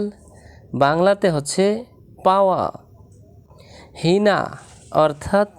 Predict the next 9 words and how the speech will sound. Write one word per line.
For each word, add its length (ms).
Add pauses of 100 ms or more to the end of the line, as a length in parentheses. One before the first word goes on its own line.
(200)
এখানে, 440 (1120)
আরবিতে 500 (260)
হিনা, 380 (920)
বাংলাতে 520
হচ্ছে 320 (540)
এখানে। 420 (1400)
হুনাক 520 (640)
অর্থাৎ 420 (360)
ওখানে, 460